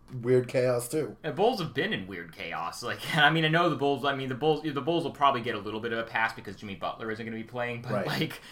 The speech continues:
Speaker 2: just, you know, just because of the history with, with Rose and Noah and this being in New York and it being on national T V, and they're all, they're just kind of treading water right now anyway. They're,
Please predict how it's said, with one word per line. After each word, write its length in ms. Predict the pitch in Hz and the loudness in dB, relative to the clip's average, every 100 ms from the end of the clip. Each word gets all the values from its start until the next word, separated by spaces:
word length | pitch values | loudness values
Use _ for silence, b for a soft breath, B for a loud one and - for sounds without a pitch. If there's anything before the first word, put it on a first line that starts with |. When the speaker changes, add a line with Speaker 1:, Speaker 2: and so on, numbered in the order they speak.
| B B B | B B B
Speaker 2:
just, 320 | 262 240 - | -6 -6 -6
you 120 | 175 | -10
know, 200 | 202 196 | 0 0
just 140 | 165 170 | 0 -2
because 180 | 165 156 | -2 0
of 140 | 139 | 0
the 80 | 127 | 0
history 320 | 127 117 117 | -2 -4 -4
with, 160 | 110 110 | -4 -8
with 160 | 107 | -8
Rose 320 | 104 104 104 | -2 -2 -2
and 80 | 104 | -6
Noah 240 | 101 101 101 | -4 -2 -2
and 160 | 98 | -4
this 100 | 98 | -6
being 240 | - 101 95 | -8 -8 -8
in 80 | |
New 80 | 95 | -8
York 300 | 95 92 92 | -8 -6 -8
and 80 | 95 | -8
it 80 | 90 | -10
being 160 | 95 | -10
on 120 | 90 90 | -10 -4
national 380 | 92 95 98 | -2 -2 -6
T 220 | - 107 101 | -12 -12 -10
V, 180 | 101 | -6
and 80 | 101 | -4
they're 220 | 113 127 | -2 2
all, 120 | - 123 | 2 2
they're 200 | 139 135 | 2 2
just 160 | 131 | 0
kind 160 | 131 117 | 0 -2
of 60 | |
treading 380 | - - 113 104 | -2 -2 -2 -2
water 300 | 98 104 104 | -2 0 0
right 240 | 98 95 95 | 0 -2 -2
now 220 | 92 92 | -4 -4
anyway. 360 | 98 95 90 | -6 -6 -8
They're, 360 | 87 92 90 82 | -6 -6 -6 -8